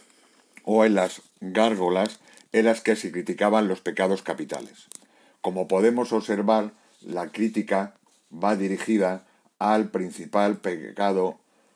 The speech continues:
o vicio de los valencianos del siglo de oro, la prostitución. De hecho, Valencia llegaría a albergar el único burdel municipal de Europa. También podemos observar la recreación de la decoración original,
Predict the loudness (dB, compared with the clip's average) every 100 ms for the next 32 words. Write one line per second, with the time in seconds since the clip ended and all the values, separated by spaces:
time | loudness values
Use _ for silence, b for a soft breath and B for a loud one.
0 | b -4 0 2 0 0 0 0 0 0
1 | 0 0 -2 -4 -2 0 0 -2 -6 -4
2 | -2 -4 -8 -10 -10 -8 -8 -10 -14 -12
3 | -10 -10 -12 _ b b b -2 0 2
4 | 4 4 2 2 2 4 2 2 2 2
5 | 2 2 0 0 -4 -6 -4 -2 -2 0
6 | -4 0 -2 -2 -6 -10 -6 -2 -2 -4
7 | -8 -8 -14 -20 _ _ b b b b
8 | b b b _ _ _ -10 -2 0 4
9 | 4 4 2 0 -2 0 2 2 2 0
10 | -2 -6 -6 -4 0 2 2 -2 -4 -4
11 | -4 -4 -4 -4 -2 -2 -2 -6 -4 -2
12 | -2